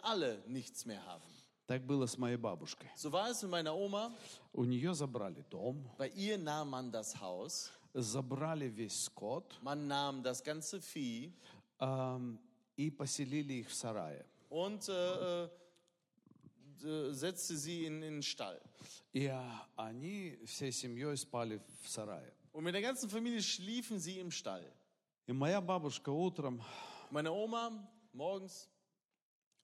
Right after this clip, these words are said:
Speaker 2: äh, Ну, так как у нее забрали не только дом, еще и одежду ее забрали.
Speaker 1: So wie ni-, nicht nur das Haus ihr genommen wurde, sondern auch die Kleidung.
Speaker 2: И тех бедных поселили в их доме.
Speaker 1: Und dann die, die Armen wurden dann in ihrem,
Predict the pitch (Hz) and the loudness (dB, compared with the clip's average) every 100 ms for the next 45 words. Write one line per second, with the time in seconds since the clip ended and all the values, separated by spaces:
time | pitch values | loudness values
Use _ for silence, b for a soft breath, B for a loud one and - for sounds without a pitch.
0 | - 110 - 123 110 101 98 B B B | -6 -6 -8 -16 -18 -20 -20 B B B
1 | B _ 127 139 131 107 135 131 131 120 | B _ -12 -8 -8 -2 0 0 -2 0
2 | 139 135 123 139 135 131 131 127 202 190 | 0 0 0 0 2 2 2 2 2 2
3 | 135 127 117 - 113 110 139 202 165 135 | 2 4 2 2 2 4 4 2 4 4
4 | 113 110 98 85 80 190 170 180 165 180 | 4 2 0 -2 2 2 4 2 2 0
5 | 160 175 165 151 131 131 - 254 285 202 | -2 -2 0 0 0 0 2 4 4 0
6 | 156 147 139 135 151 143 165 170 147 131 | 2 2 2 2 0 2 2 2 0 -2
7 | 131 - 226 262 170 180 202 - - 156 | -4 2 4 4 2 0 -6 -14 -2 0
8 | - 185 160 117 175 190 156 143 - 127 | 6 6 6 6 6 6 4 0 2 2
9 | 143 135 147 127 117 101 104 98 92 120 | 4 4 4 4 2 2 0 0 0 -6
10 | 127 151 151 131 127 110 110 - 117 131 | -2 0 0 -2 -4 -4 -4 -4 0 2
11 | 170 175 170 165 139 143 156 135 123 127 | 4 2 0 0 -2 0 0 0 0 -2
12 | 113 127 117 131 120 110 | -4 -6 -4 -2 0 -2